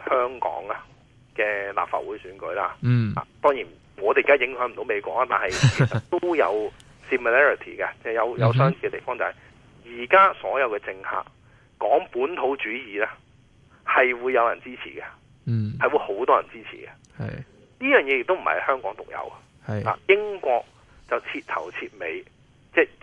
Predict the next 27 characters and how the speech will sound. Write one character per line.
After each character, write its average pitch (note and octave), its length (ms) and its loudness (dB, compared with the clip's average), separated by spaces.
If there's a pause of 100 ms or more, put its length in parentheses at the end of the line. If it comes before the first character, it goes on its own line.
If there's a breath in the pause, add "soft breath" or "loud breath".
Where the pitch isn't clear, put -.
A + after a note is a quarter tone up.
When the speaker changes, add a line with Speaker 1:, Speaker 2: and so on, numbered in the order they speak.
Speaker 1:
個 C3 80 -2
Brexit - 400 2 (120)
就 A2+ 80 -6
係 G2+ 220 -2
一 C3 40 2
個 G#2+ 180 -4 (140)
本 A2 120 -18
土 A2+ 160 -16
主 G#2+ 120 -16
義 G2+ 200 -12
啦。 A#2 180 0
Speaker 2:
係， G#2+ 180 -4
民 A2 240 0
粹 B2+ 180 -2
主 A2 120 -2
義 G#2+ 240 -2
啦。 - 160 -10 (360)
Speaker 1:
係 F3+ 80 4
咪？ G#3 60 0 (280)
噉， F3+ 80 6
噉， G3 340 -6
啊， B2 140 0
美-， B2+ 400 0
誒， C3 180 2 (100)
香 G#3 260 2
港 G2 200 -4 (260)
亦 D3+ 80 -4